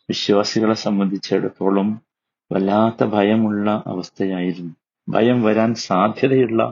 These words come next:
അവസ്ഥയായി. കാരണം മദീനയില്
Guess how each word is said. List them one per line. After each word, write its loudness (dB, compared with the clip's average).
അവസ്ഥയായി. -8
കാരണം -2
മദീനയില് 2